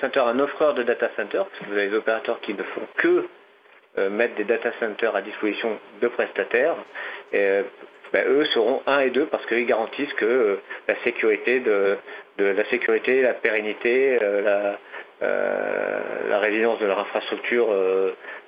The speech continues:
euh, en termes d'établissement physique, en termes de matériel physique, sur tel lieu et,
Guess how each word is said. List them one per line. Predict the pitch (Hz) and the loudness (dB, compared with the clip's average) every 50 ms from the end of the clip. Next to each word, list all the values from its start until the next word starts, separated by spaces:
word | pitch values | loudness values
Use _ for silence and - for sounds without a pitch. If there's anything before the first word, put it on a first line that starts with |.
| - - - | -16 -10 -6
euh, | - 101 - 110 | -4 -2 -2 -2
en | 101 | 0
termes | - 117 113 113 | 0 0 0 0
d'établissement | 110 104 - 110 107 110 113 - - 123 117 113 | 0 0 0 0 0 0 -4 -4 -2 -2 -2 -2
physique, | - - 104 101 107 113 131 139 - | -2 -6 -4 -2 0 0 0 0 -2
en | 117 104 | -2 -2
termes | - 113 104 101 | -2 -2 -2 0
de | 107 | 0
matériel | 104 110 110 - 110 104 104 - | 0 0 0 2 0 0 0 -2
physique, | - 98 101 110 127 127 - | -6 -4 -2 -2 -2 0 -2
sur | - 104 95 - | -2 -4 -2 0
tel | - 113 113 | 0 0 0
lieu | 110 104 110 117 127 139 131 113 | 0 0 2 2 2 4 2 2
et, | 104 101 104 104 | 2 0 -2 -4